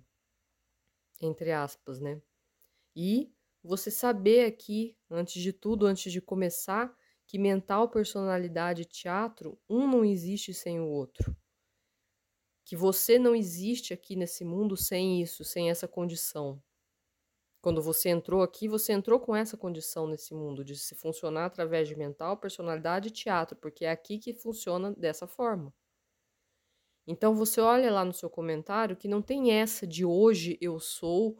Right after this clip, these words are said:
ou "hoje eu não sou mais personalidade". Nesse mundo, todos, sem exceção, são mental, personalidade e teatro. É isso, esse conjunto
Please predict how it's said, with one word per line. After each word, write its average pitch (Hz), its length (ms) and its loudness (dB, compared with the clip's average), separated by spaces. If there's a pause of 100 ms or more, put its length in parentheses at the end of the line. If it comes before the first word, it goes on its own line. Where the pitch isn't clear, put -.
(180)
ou 170 240 6
"hoje 190 200 6
eu 185 40 4
não 185 200 2
sou 185 320 2
mais 175 320 0
personalidade". 147 1120 -6 (880)
Nesse 185 320 2
mundo, 190 680 4 (240)
todos, 202 640 4
sem 254 500 2
exceção, 165 720 -4 (260)
são 208 360 2
mental, 180 560 2
personalidade 165 1080 -4
e 170 80 -14
teatro. 170 600 -6
É 160 100 -4
isso, 202 500 0
esse 170 240 -4
conjunto 196 800 0